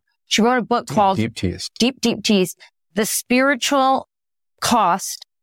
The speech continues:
Speaker 1: of political silence, the spiritual cost of political silence. And I think as Christians, I, I really wanna have Ron, 'cause I think this is so important.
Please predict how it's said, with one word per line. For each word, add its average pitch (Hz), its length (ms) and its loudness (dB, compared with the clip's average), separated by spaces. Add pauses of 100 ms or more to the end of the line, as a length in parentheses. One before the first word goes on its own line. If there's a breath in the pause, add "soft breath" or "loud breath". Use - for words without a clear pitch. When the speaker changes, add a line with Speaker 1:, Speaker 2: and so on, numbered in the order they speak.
(120)
Speaker 1:
of - 180 -4
political 190 840 0
silence, - 800 -4 (560)
the 196 80 0
spiritual 254 840 -2
cost - 800 -4 (440)
of 175 180 -4
political 185 720 0
silence. 160 680 -2 (380 loud breath)
And 185 120 0
I 190 60 0
think 247 280 -2
as 269 160 -2
Christians, 180 680 -2
I, 208 240 0
I 208 40 2
really 254 240 2
wanna 240 180 0
have 208 160 2
Ron, 180 180 2
'cause - 100 -10
I 190 60 0
think 175 180 -4
this 196 160 -2
is 170 120 0
so 196 300 2
important. 202 500 -2